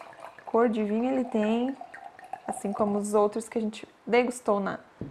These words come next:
semana, não, não foi na semana passada, <laughs> mas algumas semanas atrás.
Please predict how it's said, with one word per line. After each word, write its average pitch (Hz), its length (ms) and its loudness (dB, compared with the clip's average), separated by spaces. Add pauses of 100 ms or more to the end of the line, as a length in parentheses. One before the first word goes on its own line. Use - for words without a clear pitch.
(540)
semana, 233 800 0 (1500)
não, 185 140 -4
não 202 80 -4
foi 208 160 0
na 202 60 -2
semana 202 280 -2
passada, 233 480 4 (360)
<laughs> - 360 -20
mas 202 240 2
algumas 202 320 4
semanas 208 400 -2
atrás. - 420 -6